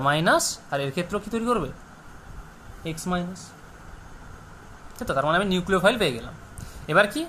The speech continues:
ওই আরএক্সটা আছে, এবার এই যে আর মাইনাসটা আছে না, এই আর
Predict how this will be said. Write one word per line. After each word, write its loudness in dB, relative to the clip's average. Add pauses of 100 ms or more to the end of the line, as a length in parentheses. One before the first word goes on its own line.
(120)
ওই 4 (120)
আরএক্সটা 6
আছে, -2 (1900)
এবার -2
এই 0
যে 2 (120)
আর 8
মাইনাসটা 2
আছে -2
না, 0 (520)
এই -4
আর -2